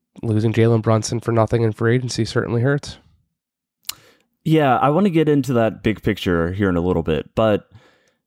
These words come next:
Speaker 2: Dorian Finney-Smith is somebody whose name got thrown around a few times in the past week. And I think the main reason for that, and correct me if I'm wrong, is just that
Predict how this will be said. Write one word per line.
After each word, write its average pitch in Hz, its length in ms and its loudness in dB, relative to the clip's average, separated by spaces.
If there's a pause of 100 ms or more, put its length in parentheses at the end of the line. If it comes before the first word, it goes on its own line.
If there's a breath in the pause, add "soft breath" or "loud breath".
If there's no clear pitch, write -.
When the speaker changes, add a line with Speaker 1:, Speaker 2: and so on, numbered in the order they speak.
(200)
Speaker 2:
Dorian 156 300 2
Finney-Smith 110 500 0
is 87 80 -2
somebody 87 380 0
whose 85 380 0
name 85 400 0
got 87 260 -2
thrown 92 180 0
around 85 260 0
a 78 40 -4
few 82 160 -8
times 82 320 -2
in 82 80 -4
the 78 80 -4
past - 320 -6
week. 80 380 -8 (140)
And 110 540 0 (380)
I 147 60 0
think 196 140 -2
the 143 80 0
main 117 280 2
reason 113 460 2
for 87 180 -2
that, 80 300 -2
and 90 120 -2
correct 104 280 -4
me 92 80 0
if 85 100 -4
I'm 87 160 -2
wrong, 101 240 0
is 92 140 -2
just 117 180 -2
that 110 220 -2